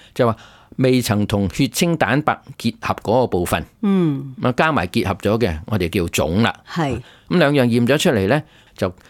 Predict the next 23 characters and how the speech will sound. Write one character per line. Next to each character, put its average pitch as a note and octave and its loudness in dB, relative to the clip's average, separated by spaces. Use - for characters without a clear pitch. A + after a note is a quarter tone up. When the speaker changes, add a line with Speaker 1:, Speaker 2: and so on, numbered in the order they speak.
Speaker 1:
計 A#2 2
算 A2 0
佢 G2+ -2
哋 F#2+ -2
嘅 G2 -2
比 E2+ 0
例。 D#2 -2
當 F3 2
你 C#3 4
嘅 B2+ 2
游 G#2+ 0
離 F#2 0
P D3 0
S D3+ -4
A C#3 2
嘅 A#2+ 0
比 G2+ 2
例 A2+ 2
越 F#2+ 0
低 - -20
嘅 A2 0
話 E2 -2
呢， A#2 0